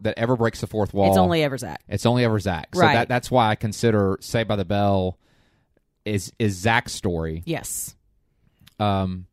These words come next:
Speaker 1: but Good Morning, Miss Bliss was Miss Bliss's story.
Speaker 2: Right.
Speaker 1: And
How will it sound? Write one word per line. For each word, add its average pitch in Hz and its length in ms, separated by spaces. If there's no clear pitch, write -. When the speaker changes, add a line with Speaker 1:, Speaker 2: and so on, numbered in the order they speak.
Speaker 1:
but 107 120
Good 123 140
Morning, 135 240
Miss 120 120
Bliss 156 280
was 104 140
Miss 104 120
Bliss's 165 340
story. 82 320
Speaker 2:
Right. 139 280
Speaker 1:
And 107 360